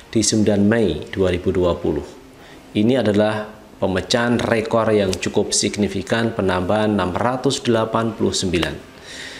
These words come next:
Sehingga total kasus virus corona per hari ini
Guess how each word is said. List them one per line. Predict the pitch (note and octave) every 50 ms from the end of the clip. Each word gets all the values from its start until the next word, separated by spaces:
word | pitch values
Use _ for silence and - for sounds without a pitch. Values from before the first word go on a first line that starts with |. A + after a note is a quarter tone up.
| - -
Sehingga | - - - A#2+ A#2 A#2+ C#3+ D3 D3 D3
total | D3 D3 C3 B2+ - D3+ D3 C#3+
kasus | D3 - B2+ B2 - D3 D3 C#3+ - - -
virus | - A#2 A2 A2 G#2+ - -
corona | - G#2+ G2+ G#2 G2+ G2+ G#2 A2+ A#2 B2 C3 C3
per | B2+ - A2+ G#2
hari | F#2 F#2+ F#2+ G2 G2 G2 F2+ F#2+
ini | G2 G#2+ A#2 B2+ C#3 D3 D3+